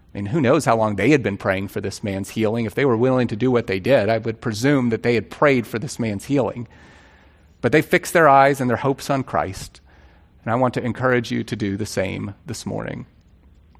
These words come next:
So first, will you respond like the scribes?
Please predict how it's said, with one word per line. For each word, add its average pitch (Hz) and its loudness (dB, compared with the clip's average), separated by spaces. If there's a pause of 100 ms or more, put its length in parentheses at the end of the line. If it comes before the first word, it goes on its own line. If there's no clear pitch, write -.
(400)
So - 0
first, 160 4
will 151 2
you 143 4
respond 135 2
like 127 2
the 120 -6
scribes? 113 2